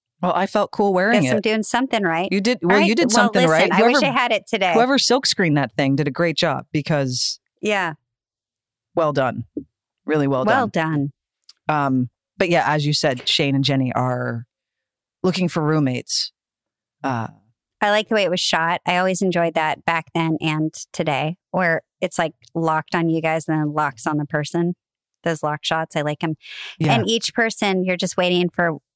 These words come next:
Speaker 2: the
Speaker 1: He,
Speaker 2: reveal of
Speaker 1: the
Speaker 2: what's gonna
Speaker 1: first
Speaker 2: go
Speaker 1: guy is
Speaker 2: wrong.
Speaker 1: named Ewan. And he seemed like a
Speaker 2: Yeah.
Speaker 1: keeper. S-, sweet.
Speaker 2: Yeah, until
Speaker 1: Until we find out he's a nudist.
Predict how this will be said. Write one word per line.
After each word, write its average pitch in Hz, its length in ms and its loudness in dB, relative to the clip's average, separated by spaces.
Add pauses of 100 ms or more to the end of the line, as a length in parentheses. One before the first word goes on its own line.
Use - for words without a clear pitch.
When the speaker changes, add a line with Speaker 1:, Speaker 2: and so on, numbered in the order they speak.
(560)
Speaker 2:
the 190 80 0
Speaker 1:
He, - 20 -2
Speaker 2:
reveal 175 400 2
of 156 120 -4
Speaker 1:
the 165 80 -2
Speaker 2:
what's - 200 0
gonna 277 180 4
Speaker 1:
first 320 140 2
Speaker 2:
go 240 60 4
Speaker 1:
guy 226 100 6
is 208 120 4
Speaker 2:
wrong. 196 40 2
Speaker 1:
named 175 240 4
Ewan. 143 360 0 (1200)
And 202 100 4
he 269 120 4
seemed 320 280 2
like 269 140 2
a 254 80 0
Speaker 2:
Yeah. 202 180 4
Speaker 1:
keeper. 135 280 -2 (300)
S-, - 180 -10
sweet. 185 420 2
Speaker 2:
Yeah, 330 300 0
until 214 600 -2
Speaker 1:
Until 196 420 2
we 190 100 2
find 170 260 2
out 156 160 2
he's 165 180 2
a 160 60 4
nudist. 170 640 0